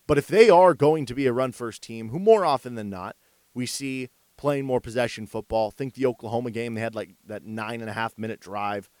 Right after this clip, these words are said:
where they can kinda bleed out the clock and everything.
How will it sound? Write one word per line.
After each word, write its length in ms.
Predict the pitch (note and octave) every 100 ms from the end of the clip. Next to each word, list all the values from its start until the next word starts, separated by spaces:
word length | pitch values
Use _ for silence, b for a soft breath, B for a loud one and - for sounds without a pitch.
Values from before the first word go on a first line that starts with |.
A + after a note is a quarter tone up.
| _ _ _ _ _ _ _ _
where 120 | A#2+
they 100 | B2+
can 180 | A#2 A#2
kinda 200 | C#3 B2
bleed 400 | F#2 G2+ B2 A#2
out 180 | A2+ A2
the 80 |
clock 320 | - A2+ A2+ A#2
and 100 | C3
everything. 460 | B2+ C3+ C#3+ D3